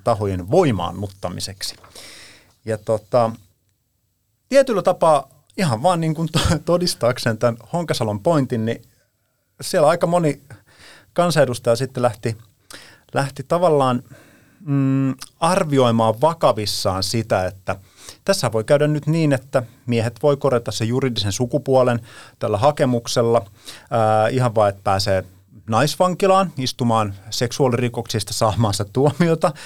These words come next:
tai välttääkseen asepalveluksen tai päästäkseen naisten yleisiin pukuhuoneisiin ja pesutiloihin tai et voi osallistua sitten urheilukilpailussa naisten sarjaan. Et aika paljon niin kuin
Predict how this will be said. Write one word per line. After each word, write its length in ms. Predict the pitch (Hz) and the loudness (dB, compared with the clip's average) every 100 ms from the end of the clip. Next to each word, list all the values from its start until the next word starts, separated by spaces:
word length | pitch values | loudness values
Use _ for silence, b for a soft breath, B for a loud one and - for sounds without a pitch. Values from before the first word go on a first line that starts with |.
| B - | B 0
tai 460 | 131 123 117 113 | 4 6 4 2
välttääkseen 560 | 110 117 - 104 - 95 | 2 2 0 -4 -2 -4
asepalveluksen 1080 | 95 175 175 - 180 175 180 - - 160 147 | 0 0 2 2 2 2 -2 -2 -4 -2 0
tai 420 | 131 120 107 101 98 B B 117 110 - | 2 4 2 0 -6 B B -14 -8 -2
päästäkseen 600 | 117 104 113 - 107 110 | 0 0 -4 -4 -2 0
naisten 380 | 110 104 107 | 0 -2 -2
yleisiin 400 | 107 110 104 98 95 | 0 2 0 -2 -4
pukuhuoneisiin 880 | 120 196 175 185 175 165 151 143 120 | -4 0 2 4 2 0 -2 -2 -4
ja 100 | 98 | -4
pesutiloihin 920 | - 104 165 165 175 170 165 156 147 | -4 -4 -4 -2 2 4 4 2 2
tai 280 | 147 139 139 B B B | 4 4 2 B B B
et 160 | 127 | -2
voi 140 | 165 170 | 2 2
osallistua 480 | 170 160 151 - | 2 0 -2 -4
sitten 280 | 151 160 - | -4 -2 2
urheilukilpailussa 920 | 196 147 151 127 127 131 127 - 123 - | 2 2 -2 0 0 2 0 0 -2 0
naisten 400 | 156 143 - 101 | 0 0 0 -2
sarjaan. 420 | 107 101 92 104 - B B B B | 0 0 -2 -8 -12 B B B B
Et 200 | 143 - _ _ - | -6 -8 _ _ -6
aika 240 | - 160 180 | 0 0 2
paljon 240 | 202 185 | 0 0
niin 80 | 156 | -2
kuin 180 | 151 | -4